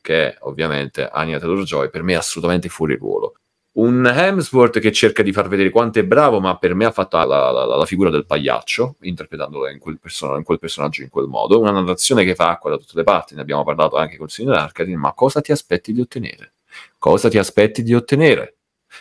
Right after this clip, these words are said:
E questa probabilmente sarà la fine del Ma-, del Mad Max Universe. Questa è la fine, non ce ne saranno più, perché noi, come abbiamo letto l'altra volta, Miller disse che avrebbero fatto un altro film se avesse, se ti ricordi, se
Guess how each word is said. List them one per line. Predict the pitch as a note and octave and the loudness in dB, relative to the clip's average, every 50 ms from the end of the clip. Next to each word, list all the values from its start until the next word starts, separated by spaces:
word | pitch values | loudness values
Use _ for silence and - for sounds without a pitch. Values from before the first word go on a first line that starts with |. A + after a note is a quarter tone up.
| _ | _
E | _ F#2+ G2 - | _ 0 0 2
questa | - B2+ A#2+ - A#2 | 2 0 2 4 2
probabilmente | A2 A2 G#2+ A#2 A#2+ C3+ D#3 C#3 G#2 F2+ E2+ | 2 4 2 2 2 2 2 2 2 2 0
sarà | G#2 - G2+ F#2+ | 0 0 2 2
la | F#2 F#2 | 2 2
fine | - - D2 D2 D2 | 2 0 -4 -4 -2
del | D2 D2 C#2+ | -2 -2 -2
Ma-, | C#2 C2+ C2 | -2 -2 -4
del | B1+ D2+ C#2+ C#2+ C#2 C2+ | -2 -2 0 0 0 2
Mad | D2 D#2+ D#2+ D#2 | 2 0 0 0
Max | D2+ C#2+ B1 B1+ - - - | 0 -2 -2 -2 -6 -8 -10
Universe. | A#1+ G#1+ A1 G#1+ G#1 - - - - - - _ _ _ | -10 -10 -8 -10 -12 -12 -12 -14 -14 -16 -18 _ _ _
Questa | _ - G#2+ - F2+ | _ -4 -2 -2 -2
è | C#2+ | -2
la | B1+ | -4
fine, | - - - - - - _ | -4 -8 -12 -14 -14 -16 _
non | G2 G2 | -8 -6
ce | - F#2 | -4 -4
ne | E2+ | -4
saranno | D#2+ D#2+ C#2+ C2+ B1 A#1+ | -2 -2 -4 -4 -6 -6
più, | - - D2+ | -8 -6 -6
perché | F2 - - G2 | -4 0 0 2
noi, | G#2 A2 G2+ | 4 4 4
come | F#2 F2+ F2 | 4 4 2
abbiamo | E2 F2 F2+ F2+ F#2+ | 4 4 4 4 4
letto | A2 A2 G#2+ - G2+ | 4 2 2 0 0
l'altra | F2 E2+ - C3 B2+ | -2 0 0 -2 0
volta, | G2 F2 E2 E2 - - F2 F2 - - - - - _ _ _ _ _ _ _ | 2 2 2 2 2 2 0 0 0 -6 -20 -20 -20 _ _ _ _ _ _ _
Miller | G#2 C3 C3+ B2+ B2 A#2+ A2 G#2 F#2+ | 2 4 4 4 4 4 4 2 2
disse | G2+ A2+ G2+ F2+ - - F#2+ | 2 0 0 0 2 0 0
che | F#2 - F2+ E2 C#2+ C2+ - _ | 2 4 4 4 4 2 -2 _
avrebbero | - - F2+ G2 G2 F2 F#2+ F#2 F#2 | -2 0 2 2 2 2 4 4 4
fatto | A2+ G2 - - | 4 2 0 -2
un | F#2 F#2+ | -2 -4
altro | F#2+ F#2+ - G#2 | -2 -2 -2 0
film | G#2+ D3+ E3 D3+ | 2 2 2 2
se | A#2+ - - | 0 2 2
avesse, | A2 G#2 G#2 G2+ - - - G3+ G3+ - - - _ _ _ _ _ _ _ _ | 4 4 4 0 -2 2 6 6 6 6 4 0 _ _ _ _ _ _ _ _
se | _ - - - | _ -20 -8 0
ti | - | 2
ricordi, | A2 G#2+ G#2 B2 B2 A#2 G#2+ G2+ G2 F#2 | 2 4 6 6 6 6 6 4 0 -4
se | F2+ - A2+ A2 G#2 - | 0 2 2 2 2 0